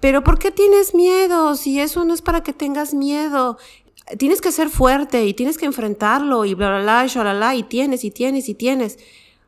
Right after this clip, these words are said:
Cuando lo que necesita el niño es que puedan bajarse a su nivel y puedan empatizar con él.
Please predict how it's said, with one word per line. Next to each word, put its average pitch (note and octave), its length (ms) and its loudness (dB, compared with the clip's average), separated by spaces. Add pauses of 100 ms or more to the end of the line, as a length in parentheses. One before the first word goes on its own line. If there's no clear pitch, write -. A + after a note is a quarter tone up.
(120)
Cuando G#3+ 1000 0
lo G#3+ 240 -4
que A#3 100 -4
necesita A#3 520 -4
el C4+ 120 -2
niño C4 560 -2
es G#3 300 -4
que A#3+ 320 -6
puedan A3+ 580 -4 (380)
bajarse G#3 480 0
a C#4+ 40 0
su C#4 120 0
nivel A#3 580 -2
y G#3 120 -2
puedan A3+ 260 0
empatizar G#3 640 -4
con G#3 180 -2
él. G#3 260 -4